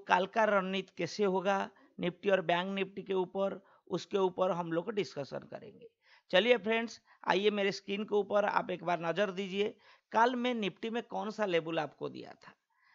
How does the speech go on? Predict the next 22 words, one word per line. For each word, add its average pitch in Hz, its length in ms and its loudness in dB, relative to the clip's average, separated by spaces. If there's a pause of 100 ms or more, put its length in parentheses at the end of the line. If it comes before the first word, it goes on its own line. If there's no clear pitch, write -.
(120)
मैं 202 120 -4
यही 208 280 4
लेबल 247 380 2
दिया 170 280 -2
था 147 260 -6 (420)
कि 208 120 -2
निफ्टी 185 500 -6 (260)
एक 233 220 2
बार 170 300 -2 (360)
उसका 196 440 -2
जोन 202 340 2
के 233 120 -2
अंदर 214 320 0
जाना 156 320 -4
चाहिए, 143 440 -10 (300)
यानी 185 560 2 (580)
नाइन 196 360 2
थाउजेंड 247 500 2
थ्री 196 260 -4
हंड्रेड 233 380 2
से 233 160 -2
लेकर 208 520 0